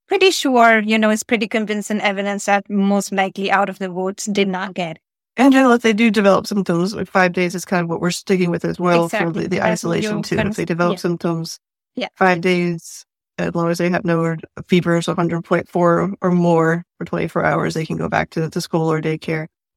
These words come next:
Speaker 2: People asking about how long the viruses can stay on, on surfaces, what kind of things, especially with, with R S V. You have a kid who's tested R S V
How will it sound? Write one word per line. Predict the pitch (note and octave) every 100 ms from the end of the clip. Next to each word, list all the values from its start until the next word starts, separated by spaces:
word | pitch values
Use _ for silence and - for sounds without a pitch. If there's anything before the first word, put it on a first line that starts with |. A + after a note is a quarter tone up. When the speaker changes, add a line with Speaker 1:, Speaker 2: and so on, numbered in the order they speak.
| _ _ B3
Speaker 2:
People | C4 A#3
asking | A3+ - A#3
about | G#3 G#3 -
how | - A3 G#3+
long | G#3+ G3+ G3+
the | F#3+
viruses | E3+ F3 F#3+ G3 F3+
can | F3+
stay | - F3+
on, | D#3+ D#3
on | D#3+ D#3
surfaces, | G#3+ G#3 G3+ - G3 F3+ F3+ -
what | F3
kind | G3+
of | F3
things, | - F3+ F3 E3+
especially | G3+ F#3+
with, | F3
with | - E3+
R | F3+
S | E3+
V. | -
You | D3+
have | D#3
a | D#3+
kid | G3 F3
who's | F3
tested | F3 E3+ E3+
R | E3 E3
S | E3 -
V | E3 D#3+ D#3+